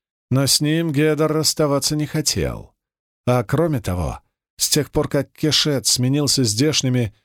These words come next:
безымянными землями, до его предложений никому не было дела.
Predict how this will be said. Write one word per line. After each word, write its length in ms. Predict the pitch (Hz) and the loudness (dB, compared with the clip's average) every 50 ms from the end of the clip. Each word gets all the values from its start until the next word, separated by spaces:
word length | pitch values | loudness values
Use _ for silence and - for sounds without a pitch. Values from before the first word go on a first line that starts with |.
| _ _ - | _ _ 0
безымянными 800 | 127 143 151 127 131 147 143 147 151 143 139 135 131 131 131 127 | 2 2 4 4 2 2 2 0 0 0 0 0 0 0 2 2
землями, 680 | 107 131 180 175 147 120 107 98 90 71 60 - - _ _ _ _ _ _ _ _ _ _ _ _ _ _ | 2 2 2 0 0 -2 -2 -4 -4 -6 -8 -12 -16 _ _ _ _ _ _ _ _ _ _ _ _ _ _
до 140 | 113 120 139 | 2 2 2
его 320 | 143 143 143 156 185 190 | 2 2 2 2 0 0
предложений 760 | 175 - 190 175 165 175 170 160 123 139 156 160 160 160 160 | 0 0 -2 0 2 2 2 2 2 0 0 2 2 0 0
никому 480 | 156 156 156 143 - 147 143 135 139 139 | 0 0 -2 0 0 0 0 2 0 0
не 220 | 135 131 131 131 | 2 2 0 0
было 260 | 117 127 131 131 135 | 2 0 2 2 0
дела. 500 | 120 110 104 95 78 62 57 52 - - | 0 0 -2 -2 -2 -4 -6 -8 -12 -14